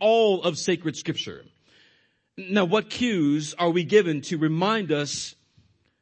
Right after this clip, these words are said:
of how we should view this passage in light of the whole, the broader scope of scripture? Moses tells us at the end twice,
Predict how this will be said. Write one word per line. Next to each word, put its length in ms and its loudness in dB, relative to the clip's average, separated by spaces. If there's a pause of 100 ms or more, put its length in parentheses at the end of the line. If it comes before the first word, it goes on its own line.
(580)
of 140 -2
how 300 -2
we 100 2
should 220 -2
view 340 -2
this 180 -4
passage 520 -10
in 200 -2
light 280 -4
of 120 -6
the 120 -8
whole, 640 -6 (380)
the 100 -2
broader 380 4
scope 420 -4
of 100 -4
scripture? 480 -10 (840)
Moses 480 0
tells 400 -2
us 340 -4
at 160 -2
the 200 -6
end 560 -4 (2250)
twice, 880 2